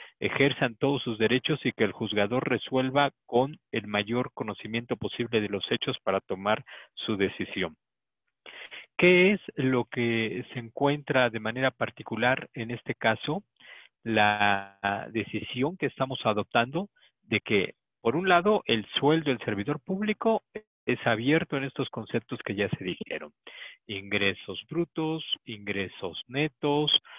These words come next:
lo que tiene que ver con los descuentos establecidos por el impuesto sobre la renta y el régimen de seguridad social. Pero en este en particular vamos un poco más allá, no en el ámbito público,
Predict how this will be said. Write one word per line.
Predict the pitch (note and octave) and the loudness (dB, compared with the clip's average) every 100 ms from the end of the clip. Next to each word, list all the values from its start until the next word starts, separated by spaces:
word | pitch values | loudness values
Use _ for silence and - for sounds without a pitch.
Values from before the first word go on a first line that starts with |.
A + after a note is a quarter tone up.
| - - | -12 -2
lo | G#2+ | -2
que | - | -2
tiene | - A#2 G#2+ | -2 -2 -2
que | - | -4
ver | F#2+ G#2 - | -4 -4 -4
con | A2+ A2+ B2+ C#3 - - - | 2 2 2 -6 -20 -16 -4
los | G#2+ G2 - | 0 0 0
descuentos | G#2 - - A2 A2 A#2+ - | -4 -4 -2 0 0 -4 -8
establecidos | G2+ - F#2+ F#2+ - - G#2+ G2+ - | -8 -2 -2 -2 -6 -2 -2 -4 -6
por | G2+ | -6
el | F#2+ F2+ | -6 -8
impuesto | F2+ - G2+ - - | -10 -6 -6 -6 -4
sobre | G#2 G2+ | -2 -2
la | G2+ A#2 | 0 0
renta | D3+ D3+ C#3+ - D#3+ - - - | 0 -2 -4 -2 -2 -4 -18 -4
y | B2 B2+ - | 2 2 2
el | B2 G#2 | 0 0
régimen | G#2+ A2 - A#2 B2 | 2 0 0 -6 -6
de | - G2 | -4 -4
seguridad | - G#2+ F2+ F2 F2+ | -6 -8 -8 -10 -10
social. | - - - - - - - _ _ - - - - | -14 -20 -20 -18 -14 -14 -16 _ _ -20 -20 -20 -6
Pero | - C3+ D#3 | 2 4 4
en | D#3+ | 2
este | F#3+ - | -2 -2
en | G3+ | -2
particular | F3+ F3 D#3+ D#3+ D#3 D#3 - - - | 0 0 -4 0 2 2 2 -8 -4
vamos | C#3+ D#3 D#3+ - | 0 0 0 -4
un | D#3 | -8
poco | - F#3 D3 | -10 -6 -2
más | C#3+ B2+ | -2 0
allá, | A#2+ G2+ F#2 - _ | 0 2 -2 -4 _
no | C#3 E3 F#3+ | -6 0 2
en | G3 | 4
el | E3 D#3+ | 4 4
ámbito | D#3+ D3+ D3 | 2 0 -2
público, | - D3+ D#3+ D#3 F#3+ G#3 | 0 0 2 0 0 -4